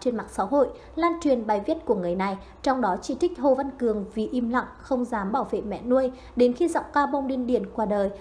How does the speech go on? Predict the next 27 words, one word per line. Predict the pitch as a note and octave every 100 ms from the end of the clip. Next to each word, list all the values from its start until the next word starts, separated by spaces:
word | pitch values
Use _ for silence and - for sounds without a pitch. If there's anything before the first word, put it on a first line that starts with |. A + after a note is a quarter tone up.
| -
vẫn | B3+ C4 D#4
giữ | C#4+ D#4
vai | D4+ D4+ D4
người | B3 F3+
bị | F#3+
hại | F3+ A3+ F#3 - - -
và | A3+
đang | C#4+ C#4
dùng | C4 G#3 F#3+
hình | G3+
ảnh | F#3 E3+ -
cố | E3+
ca | F#3
sĩ | F#3+ - G3 C4
để | A#3 G3+ -
P | -
R. | G3 G3 F#3+ - - - - - - - - -
Thật | D4
giả | C#4+
thế | B3 A#3
nào | A#3+ C4 A3+
chỉ | B3
người | G#3+ G3+
trong | A#3
cuộc | B3 G3
mới | G#3 G3
hiểu, | G#3+ C#4+